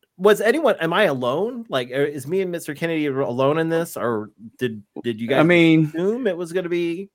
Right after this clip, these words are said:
Speaker 1: Texas themed,
Speaker 2: the,
Speaker 1: or?
Speaker 2: if they're gonna, if,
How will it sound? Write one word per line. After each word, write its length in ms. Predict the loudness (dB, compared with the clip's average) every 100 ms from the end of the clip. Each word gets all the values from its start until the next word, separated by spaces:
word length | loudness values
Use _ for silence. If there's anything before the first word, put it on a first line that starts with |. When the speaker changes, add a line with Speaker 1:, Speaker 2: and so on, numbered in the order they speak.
| _
Speaker 1:
Texas 420 | -4 -4 -8 -12 -8
themed, 240 | -4 2
Speaker 2:
the, 160 | 4 4
Speaker 1:
or? 140 | 2 -2 -4 -6 -2
Speaker 2:
if 240 | 4 4 6
they're 180 | 6 6
gonna, 220 | 4 4
if, 380 | 4 2 0